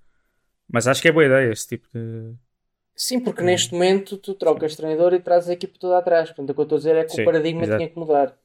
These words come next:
Speaker 2: um bocado mais misto
Speaker 1: Sim,
Speaker 2: do
Speaker 1: sim,
Speaker 2: que é
Speaker 1: sim.
Speaker 2: agora. Eh, e, e se calhar a pessoa, normalmente os clubes têm uma pessoa lá.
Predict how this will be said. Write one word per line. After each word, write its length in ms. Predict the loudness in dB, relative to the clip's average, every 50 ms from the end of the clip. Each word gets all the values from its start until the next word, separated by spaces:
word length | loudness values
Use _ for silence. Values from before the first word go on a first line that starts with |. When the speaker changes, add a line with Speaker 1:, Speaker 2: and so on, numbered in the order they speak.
| _ _
Speaker 2:
um 80 | -16 -8
bocado 260 | -2 -2 -2 0 0
mais 220 | 0 0 -2 -2 0
misto 440 | 0 0 0 0 -2 -6 -8 -8
Speaker 1:
Sim, 220 | -2 -2 0 0 -2
Speaker 2:
do 60 | -4
Speaker 1:
sim, 60 | -6
Speaker 2:
que 60 | -4
é 40 | -2
Speaker 1:
sim. 40 | 0
Speaker 2:
agora. 320 | 0 2 0 0 -2 -4 -10 _ _ _ _ _ _ _ _ _ _ _ _ _ _ _ _ _ _ _ _ _
Eh, 300 | -16 -12 -10 -8 -8 -8 -8
e, 320 | -6 -6 -4 -2 -2 0 0
e 40 |
se 120 | 0 0 0
calhar 320 | 2 4 6 6 6 6
a 60 | 4
pessoa, 280 | 0 -2 -2 0 0 0
normalmente 320 | 2 2 0 0 -2 -4
os 80 | -10 -12
clubes 220 | -12 -12 -12 -8
têm 180 | -6 -4 -2 -2
uma 180 | 0 -2 -2 -4
pessoa 480 | -6 -4 -2 2 2 4 4 4 2
lá. 200 | 2 0 -2 _